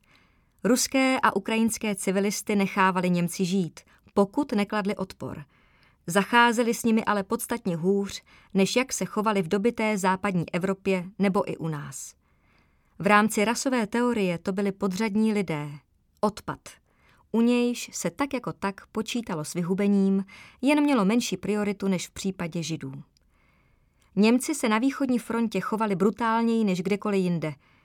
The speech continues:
Rusové, pokud měli příležitost, jim opláceli stejnou mincí. Od začátku to byla extrémně násilná válka, zcela nemilosrdná.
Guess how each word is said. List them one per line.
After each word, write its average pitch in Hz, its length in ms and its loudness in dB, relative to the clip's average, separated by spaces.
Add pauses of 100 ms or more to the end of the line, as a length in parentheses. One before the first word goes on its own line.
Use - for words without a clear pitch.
(260)
Rusové, 226 720 0
pokud 190 280 0
měli 190 220 4
příležitost, 185 840 -4 (240)
jim 180 220 4
opláceli 233 560 2
stejnou 208 420 0
mincí. 165 540 -2 (800)
Od 233 100 -2
začátku 226 600 0
to 196 100 -2
byla 185 260 -2
extrémně 233 560 0
násilná 202 680 0
válka, 180 520 0 (380)
zcela 185 340 0
nemilosrdná. 165 840 0